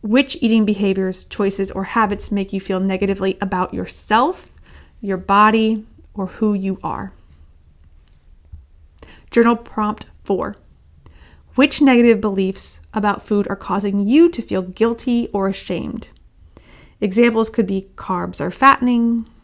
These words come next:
sugar is toxic. In my office, I would help you with number four, and I'd also help you with prompt number five.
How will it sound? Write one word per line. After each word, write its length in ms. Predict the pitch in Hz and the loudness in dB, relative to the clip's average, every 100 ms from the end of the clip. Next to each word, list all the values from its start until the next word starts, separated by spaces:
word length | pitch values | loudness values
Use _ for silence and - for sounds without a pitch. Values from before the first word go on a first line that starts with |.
| - | -20
sugar 420 | - - 170 175 175 | -20 -10 -8 -6 -8
is 120 | - | -10
toxic. 840 | - 220 226 - 214 208 - - _ _ _ _ - _ _ _ _ _ _ _ _ - _ _ _ - - - - | -4 -2 -2 -4 -4 -4 -8 -20 _ _ _ _ -20 _ _ _ _ _ _ _ _ -20 _ _ _ -20 -20 -20 -4
In 120 | 247 240 | 2 4
my 200 | 254 277 | 4 6
office, 440 | 220 214 214 - 220 | 4 4 -2 -4 -4
I 80 | |
would 140 | 208 196 | -2 0
help 240 | 196 196 | -2 -2
you 220 | 190 190 | -2 -2
with 260 | 190 196 - | -4 -6 -6
number 180 | 190 185 | -6 -6
four, 300 | - 180 - | -4 -4 0
and 100 | 214 | 0
I'd 100 | 214 240 | 2 2
also 240 | 254 339 | 2 0
help 260 | 262 262 - | 0 -2 0
you 140 | 240 | 0
with 240 | 220 214 - | 0 -2 -6
prompt 380 | - 196 196 202 | -2 0 0 -4
number 240 | 190 185 | -2 -4
five. 600 | - 170 - - - | -2 0 0 -2 -8